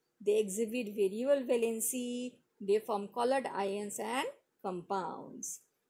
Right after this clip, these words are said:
What about the lanthanides and the actinide series? They are known as the inner transition elements. They are heavy metals with high melting and boiling points. They show variable valencies.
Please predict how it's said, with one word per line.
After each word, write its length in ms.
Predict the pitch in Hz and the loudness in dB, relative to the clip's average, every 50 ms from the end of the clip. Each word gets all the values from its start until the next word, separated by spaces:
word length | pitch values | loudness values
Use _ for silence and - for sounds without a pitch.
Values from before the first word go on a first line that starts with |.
| _ _ _ - | _ _ _ -6
What 240 | 214 226 240 240 | -2 -2 0 2
about 320 | 285 262 262 269 277 262 254 | 2 2 2 0 0 0 0
the 60 | 277 | -2
lanthanides 800 | 262 240 233 226 226 226 254 262 254 254 247 254 262 262 240 - - | 0 0 0 -2 -2 -4 -4 -4 -4 -2 -2 -2 -4 -4 -4 -6 -6
and 200 | 226 220 220 214 | -6 -4 -4 -2
the 60 | 220 | -2
actinide 520 | 208 196 208 - - 262 240 262 269 269 254 | -2 -2 -2 -4 -6 -6 -4 -2 -2 -2 -2
series? 400 | - 294 285 269 311 320 294 233 | -4 -6 -6 -8 -8 -10 -8 -6
They 140 | 247 240 240 | -4 -2 -2
are 80 | 226 | -2
known 220 | 226 233 240 233 240 | -2 -2 -4 -4 -2
as 180 | 233 233 226 | -4 -4 -2
the 120 | 254 240 - | -4 -4 -4
inner 360 | - 262 262 247 254 269 262 | -4 -4 -2 -2 -2 -2 -2
transition 600 | - 262 240 220 196 196 208 - - 196 320 392 539 523 - _ _ - _ _ _ _ _ - | -2 -2 -2 -2 -2 -4 -4 -4 -2 -2 0 0 -2 -6 -8 _ _ -20 _ _ _ _ _ -4
elements. 680 | 208 202 - 202 208 208 180 - - - - - - - _ _ _ _ _ | -2 0 0 0 0 0 -2 -6 -8 -10 -10 -10 -12 -12 _ _ _ _ _
They 180 | 214 196 214 220 | -2 0 0 2
are 160 | 220 214 220 | 2 0 -2
heavy 360 | 220 214 262 277 277 311 330 | -2 -2 -2 -2 0 0 -2
metals 480 | 269 285 269 254 262 269 262 262 254 - | -2 -2 -4 0 2 2 2 2 2 2
with 220 | 233 214 196 - 196 | 2 0 0 0 -4
high 220 | - - 226 262 | -2 0 0 2
melting 380 | 269 269 262 240 - 262 240 247 | 2 0 -2 -4 -4 -6 -4 -4
and 160 | 247 233 226 | -4 -2 -2
boiling 340 | 220 220 220 226 233 233 226 | 0 0 0 0 -2 -4 -4
points. 720 | - - 233 220 214 214 214 214 214 220 220 220 - - - _ _ _ _ _ - | -4 -2 -2 0 0 0 -2 -2 -4 -6 -6 -8 -10 -12 -14 _ _ _ _ _ 2
They 160 | 214 196 202 202 | 6 6 6 6
show 200 | - 226 214 196 | 6 2 2 2
variable 520 | 175 185 190 180 202 220 240 302 311 294 | 2 0 0 0 0 2 2 2 2 4
valencies. 960 | 269 277 262 254 247 247 240 240 - - 262 254 247 247 247 254 240 226 - | 4 4 6 6 4 2 2 -2 -2 -2 -2 0 0 0 -2 -2 -2 -2 -4